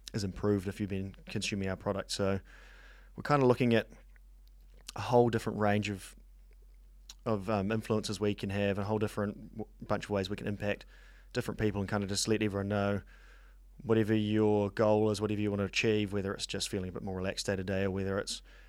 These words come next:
excelling in an elite sport, we're there to support that and benefit it, and we're gonna show you the evidence that's there so that you can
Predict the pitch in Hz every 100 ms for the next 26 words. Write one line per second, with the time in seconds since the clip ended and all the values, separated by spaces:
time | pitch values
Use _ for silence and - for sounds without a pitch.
0 | - - 113 - 98 95 92 92 101 -
1 | - 101 98 - - - - - - -
2 | - 113 104 95 - - 110 107 98 92
3 | 104 101 101 101 104 101 98 95 - 107
4 | 101 101 98 98 - - - - 110 104
5 | 101 98 - 110 98 107 107 98 - 104
6 | 107 104 98 95